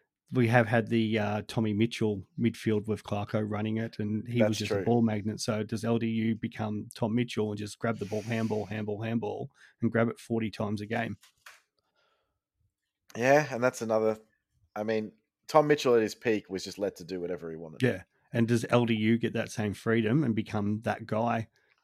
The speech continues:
Speaker 1: And that,
Speaker 2: Yeah,
Speaker 1: just trying to
Speaker 2: potentially.
Speaker 1: think Clarkson's, Clarkson's potential coaching strategy there. That's really one that I said, somebody tagged us the other day and I said, "Well, Waverley Park's not that far from me.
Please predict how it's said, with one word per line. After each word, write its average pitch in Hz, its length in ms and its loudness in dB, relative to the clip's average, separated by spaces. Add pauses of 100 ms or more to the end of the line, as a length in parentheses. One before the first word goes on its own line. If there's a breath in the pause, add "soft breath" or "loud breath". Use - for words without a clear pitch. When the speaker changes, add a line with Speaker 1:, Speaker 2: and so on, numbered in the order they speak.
Speaker 1:
And 104 120 -6
that, 104 180 -6 (100)
Speaker 2:
Yeah, 127 360 -4
Speaker 1:
just - 80 -16
trying - 100 -10
to 139 80 -8
Speaker 2:
potentially. 120 380 0
Speaker 1:
think 117 180 2
Clarkson's, 113 800 -2
Clarkson's 113 640 -2 (500)
potential 113 420 -2
coaching 110 400 -4
strategy 117 460 -8
there. 110 280 -8 (320)
That's 147 220 4
really 196 220 8
one 123 320 6
that 117 220 4 (300 soft breath)
I 120 60 4
said, 127 280 4
somebody 117 480 4
tagged 110 280 0
us 101 100 -10
the 107 80 -2
other 98 160 -4
day 101 220 -2
and 101 100 -2
I 98 40 -4
said, 104 300 -4
"Well, 104 320 -2 (140)
Waverley 117 300 6
Park's 104 300 -4
not 107 100 -4
that 104 140 -6
far 104 220 -4
from 113 180 -12
me. 117 80 -10